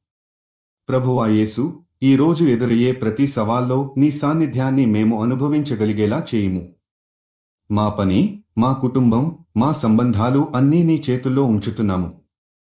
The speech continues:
మా జీవితమంతా నీ మహిమకే సాక్ష్యంగా ఉండేలా మమ్మల్ని ఉపయోగించమని ప్రార్థిస్తున్నాము. నిన్ను ఆశ్రయించే ప్రతి మనసుకు ఆశ నింపుము, భయపడుతున్న వారికి ధైర్యం ఇవ్వుము, కృంగిపోయిన హృదయాలను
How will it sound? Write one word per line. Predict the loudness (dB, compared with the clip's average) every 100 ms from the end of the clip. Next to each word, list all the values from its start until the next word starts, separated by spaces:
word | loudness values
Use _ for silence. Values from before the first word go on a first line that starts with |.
| _ _ _ -4
మా | 0 0
జీవితమంతా | 2 2 2 2 2 2 -2 -4 0
నీ | 4 4
మహిమకే | 4 2 0 0 -2
సాక్ష్యంగా | 0 -4 -2 -2 -2 0
ఉండేలా | 0 0 0 0
మమ్మల్ని | 0 2 2 2 2
ఉపయోగించమని | 0 0 0 0 0 -2 0 0 -2
ప్రార్థిస్తున్నాము. | -2 -4 -2 -6 -4 -4 -2 -4 -8 _ _ _ _ _ _ _ _ _ _
నిన్ను | 2 4 4
ఆశ్రయించే | 0 0 2 2 2 0
ప్రతి | 0 -2 0 2
మనసుకు | 2 0 -2 -6 -4
ఆశ | -2 -2 0
నింపుము, | 2 2 0 0 0 -2 -10 _ -10
భయపడుతున్న | -2 0 0 -4 0 0
వారికి | 2 0 -2 -2 -2
ధైర్యం | 0 -2 0 0 0
ఇవ్వుము, | 0 0 0 -2 -6 _ _
కృంగిపోయిన | -2 0 0 0 0 2
హృదయాలను | 0 0 0 2 2 0 0 0